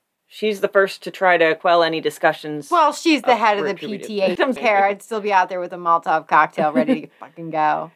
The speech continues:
Speaker 1: Everybody has different personalities. All right, so here's what she said. "Some of the men around here wanted to go over and mob him,"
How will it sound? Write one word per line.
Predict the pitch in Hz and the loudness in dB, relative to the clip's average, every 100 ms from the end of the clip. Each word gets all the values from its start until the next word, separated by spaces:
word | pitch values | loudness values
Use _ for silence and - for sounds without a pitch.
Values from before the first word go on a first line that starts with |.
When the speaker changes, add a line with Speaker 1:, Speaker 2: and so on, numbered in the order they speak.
| - | 0
Speaker 1:
Everybody | 240 262 247 262 | 4 4 4 2
has | 277 262 | 0 -8
different | - 208 226 | -16 -16 -14
personalities. | 220 220 262 220 202 190 196 202 214 - | -14 -12 -8 -4 -4 -4 -6 -6 -8 -4
All | 180 | 2
right, | 180 170 | 4 4
so | 202 | 2
here's | 208 208 | 4 2
what | 247 | 0
she | 294 | -6
said. | 349 381 233 - _ _ _ _ _ _ _ _ _ _ | -10 -8 -8 -10 _ _ _ _ _ _ _ _ _ _
"Some | 269 320 | -2 0
of | |
the | 359 | 0
men | 294 226 | 0 0
around | 226 185 185 180 | 2 2 0 -4
here | 180 | -6
wanted | 175 190 185 | -2 -2 -2
to | 202 | -2
go | 196 196 | 2 2
over | 190 185 185 | 2 2 0
and | 180 | 0
mob | 165 156 147 | 0 0 -2
him," | 151 113 | -12 -14